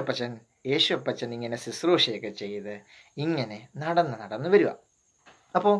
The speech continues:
യേശു കർത്താവിൻ്റെ കൂടെ ഒത്തിരി പുരുഷാരമുണ്ട്, ഒത്തിരി പേരുണ്ട്. യേശു അപ്പച്ചൻ്റെ കൂടെ ഇങ്ങനെ യേശു അപ്പച്ചനോട് മുട്ടി മുട്ടി മുട്ടി ഇങ്ങനെ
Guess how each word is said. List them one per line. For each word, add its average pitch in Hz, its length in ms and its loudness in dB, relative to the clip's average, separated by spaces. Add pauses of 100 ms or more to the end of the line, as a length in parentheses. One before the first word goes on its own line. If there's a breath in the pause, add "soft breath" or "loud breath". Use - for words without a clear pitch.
(400 loud breath)
യേശു 247 220 6 (100)
കർത്താവിൻ്റെ 214 540 6
കൂടെ 202 220 6
ഒത്തിരി - 600 -6 (100)
പുരുഷാരമുണ്ട്, 233 580 6 (180)
ഒത്തിരി - 800 -2
പേരുണ്ട്. 196 320 6 (240)
യേശു 175 180 2
അപ്പച്ചൻ്റെ 208 320 -2
കൂടെ 196 160 2
ഇങ്ങനെ 196 180 0 (280 loud breath)
യേശു 180 180 6
അപ്പച്ചനോട് 196 460 2
മുട്ടി 196 320 -2
മുട്ടി 202 260 2
മുട്ടി 208 360 -2
ഇങ്ങനെ 208 200 0